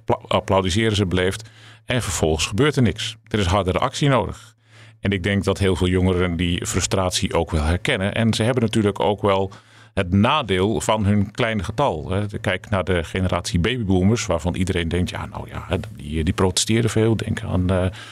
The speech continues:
negentien achtenzestig Parijs en zo. Van, nou, die kregen wat voor elkaar. En dat was ook wel zo. Alleen, zij waren met ontzettend veel. Dus zij hadden de macht van het getal. En ja, de jongeren van nu, die hebben dat niet.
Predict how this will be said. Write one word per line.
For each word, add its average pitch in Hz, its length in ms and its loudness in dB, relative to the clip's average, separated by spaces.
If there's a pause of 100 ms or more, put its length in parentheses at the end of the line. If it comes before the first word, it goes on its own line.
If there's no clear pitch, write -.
(140)
negentien 98 320 -2
achtenzestig 107 580 0
Parijs 113 320 0
en 110 80 0
zo. 113 240 4
Van, 101 160 0
nou, 92 120 2
die 95 100 0
kregen 113 280 0
wat 101 120 0
voor 110 120 2
elkaar. 98 380 0 (640)
En 113 240 2
dat 101 280 0 (160)
was 143 220 2
ook 190 100 2
wel 92 120 2
zo. 73 300 0
Alleen, 123 380 2
zij 120 160 0
waren 120 240 0
met 117 160 2
ontzettend 127 480 0
veel. 123 260 2
Dus 107 140 0
zij 127 120 0
hadden 113 200 2
de 104 120 4
macht 120 180 0
van 104 100 0
het 98 100 -2
getal. 98 460 -2
En 101 140 0
ja, 98 280 0
de 98 100 0
jongeren 120 300 2
van 107 140 0
nu, 117 180 2 (400)
die 117 140 -2
hebben 110 240 0
dat 95 160 -2
niet. - 380 -2